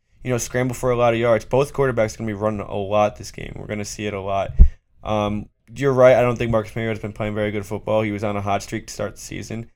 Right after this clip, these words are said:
Obviously cooled off a little. Um, what do, what do they got? Desmond Ridder behind him. So if they wanna take him out, you got Desmond Ridder. Obviously, you wanna see what he could do.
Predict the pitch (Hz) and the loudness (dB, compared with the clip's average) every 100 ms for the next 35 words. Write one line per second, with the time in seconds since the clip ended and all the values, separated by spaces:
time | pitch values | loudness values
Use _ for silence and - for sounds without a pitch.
0 | _ - 107 104 104 110 - 107 104 101 | _ -6 -2 0 -2 -10 -8 -4 -2 -4
1 | 107 107 113 117 - _ _ _ - 101 | -4 -4 -4 -6 -10 _ _ _ -10 -4
2 | 104 101 107 107 101 107 98 92 104 107 | -4 -4 -6 -6 -8 -6 -4 -2 -2 -4
3 | 101 101 104 113 113 120 127 _ _ _ | -4 -4 -4 -4 -4 -6 -8 _ _ _
4 | _ - 101 101 98 95 104 - 98 98 | _ -8 -6 -6 -8 -8 -10 -8 -6 -8
5 | - 104 101 98 101 98 98 98 - 98 | -8 -10 -6 -8 -8 -8 -8 -6 -4 -4
6 | 98 - 98 98 95 - 101 92 101 101 | -6 -10 -8 -8 -10 -10 -10 -10 -10 -12
7 | 92 98 98 | -10 -10 -10